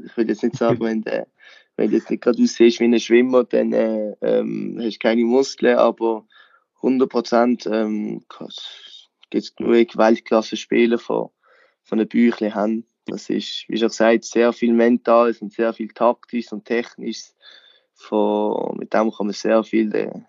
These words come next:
Speaker 1: physische Wettmachen in dem Sport.
Speaker 2: Aber ja, man darf es nicht unterschätzen, es ist ja gleich, Sprints sind gefragt, oder? Gerade, es gibt so schnelle Gegenstosse, oder? Man muss dann gleich auch, auch wenn man nicht in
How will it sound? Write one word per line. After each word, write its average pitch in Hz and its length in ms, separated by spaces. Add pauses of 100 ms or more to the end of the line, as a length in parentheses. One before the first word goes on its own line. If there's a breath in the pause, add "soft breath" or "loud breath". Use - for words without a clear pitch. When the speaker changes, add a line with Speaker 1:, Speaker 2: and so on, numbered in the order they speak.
Speaker 1:
physische 104 720 (420)
Wettmachen 107 680 (300)
in - 100
dem 113 120
Sport. - 480 (680)
Speaker 2:
Aber 113 100
ja, 160 80
man 165 100
darf 123 140
es - 80
nicht 113 120
unterschätzen, 123 580
es 113 100
ist 110 120
ja 110 80
gleich, 131 260 (160)
Sprints - 640
sind 143 200
gefragt, 127 500
oder? 120 200
Gerade, 120 240 (420 soft breath)
es - 140
gibt - 160
so 151 100
schnelle 147 340
Gegenstosse, 143 840
oder? 120 120
Man 131 160
muss 113 240
dann 117 160
gleich 131 320
auch, 113 320 (320 loud breath)
auch 120 100
wenn 123 140
man 131 140
nicht 135 200
in - 40